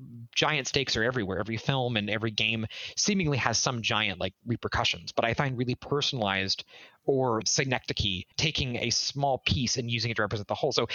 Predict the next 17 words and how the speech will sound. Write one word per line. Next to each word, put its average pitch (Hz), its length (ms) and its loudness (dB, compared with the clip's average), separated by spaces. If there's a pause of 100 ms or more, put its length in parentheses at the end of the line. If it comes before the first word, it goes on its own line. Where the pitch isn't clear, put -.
(160)
instead 185 200 4
of 170 60 2
saying 165 140 2
all 156 160 4
of 170 80 0
humanity 135 340 2
is 117 80 0
going 120 180 0
to 107 80 2
die, 98 480 2 (260)
it's - 160 4
like, 147 140 0
here's 202 220 2
a 185 60 -2
cute 214 400 -2
little 165 200 2
girl 120 420 2